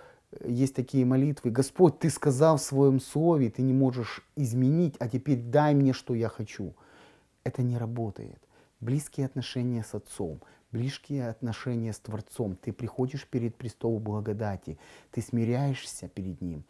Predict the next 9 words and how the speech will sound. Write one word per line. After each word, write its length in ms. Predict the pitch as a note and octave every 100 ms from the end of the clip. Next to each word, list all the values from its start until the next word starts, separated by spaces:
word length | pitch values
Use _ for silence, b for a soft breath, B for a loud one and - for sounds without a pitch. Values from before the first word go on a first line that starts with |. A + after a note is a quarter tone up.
| b b b _
ты 340 | C3 B2+ A#2+ - b -
преклоняешь 720 | C3 B2 C3+ C#3 D3+ D3+ -
свои 280 | - C3 B2
колени. 500 | - B2+ C3 A#2 F#2
Кстати, 420 | - - B2 -
в 40 | G#2+
языческом 640 | A2+ C3+ C#3 C#3 - B2
мире 340 | C#3 D3 B2
на-, 100 | A2+